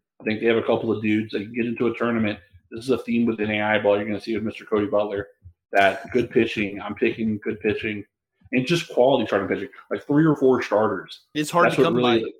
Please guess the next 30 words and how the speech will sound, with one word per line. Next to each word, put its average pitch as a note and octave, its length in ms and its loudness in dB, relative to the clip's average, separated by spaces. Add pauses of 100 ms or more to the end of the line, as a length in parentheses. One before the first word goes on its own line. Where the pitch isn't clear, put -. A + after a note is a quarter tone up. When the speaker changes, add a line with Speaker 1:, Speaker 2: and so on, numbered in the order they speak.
(440)
Speaker 1:
yeah, B2 280 6
it's F#2+ 100 -4
like, G#2 140 -2
that's B2+ 240 2
what, C3 120 4
like, A2 140 2
really A#2 520 2
helps B2+ 340 2
you A2+ 60 -2
win A2+ 120 2
a G#2+ 80 0
conference G#2+ 420 2
tournament. G2 360 -6 (260)
'Cause, B2 100 -12
yeah, B2+ 100 6
like C3 180 2
you C#3+ 80 -4
said C3 180 2
before, A#2+ 360 2
and G#2 120 -4
you A2 80 -6
say A#2+ 120 0
it A#2 60 4
all A2 100 2
the G#2+ 40 -8
time, A#2 240 -2 (300)
everybody C#3 360 4
has A#2+ 220 0
one A#2 160 0
dude. G2 240 -4